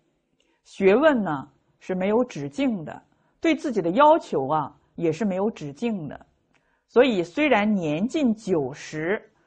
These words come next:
仍然每一天讲经不中断。这都是我们做学生的应该学习和效仿的地方啊。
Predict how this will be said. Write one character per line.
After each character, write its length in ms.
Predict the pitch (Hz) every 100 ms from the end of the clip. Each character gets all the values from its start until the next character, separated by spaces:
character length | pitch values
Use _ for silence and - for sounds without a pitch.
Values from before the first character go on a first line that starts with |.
| _ -
仍 260 | 220 311
然 260 | 330 208 165
每 300 | 196 180 156
一 180 | 143 277
天 400 | 226 190 185 196 _ _ _ _
讲 320 | - 175 143
经 320 | 143 175 180 185 -
不 100 | 180
中 240 | 175 175
断。 200 | 214 202 - _ _ _ _ _ _ _ _ _ _ -
这 160 | 302
都 200 | 247 269
是 160 | 277 262
我 160 | 175
们 400 | 143 135 143 156 _ _ -
做 200 | 233 180
学 320 | - 165 185
生 260 | 226 226 233
的 240 | 170 135 _ _
应 160 | 196 196
该 320 | 180 170 - _
学 320 | _ - 175
习 220 | 226 - 165
和 200 | - 156
效 280 | - 233
仿 220 | 185 151 131
的 100 | 139
地 200 | 175 151
方 260 | 156 151
啊。 140 | 147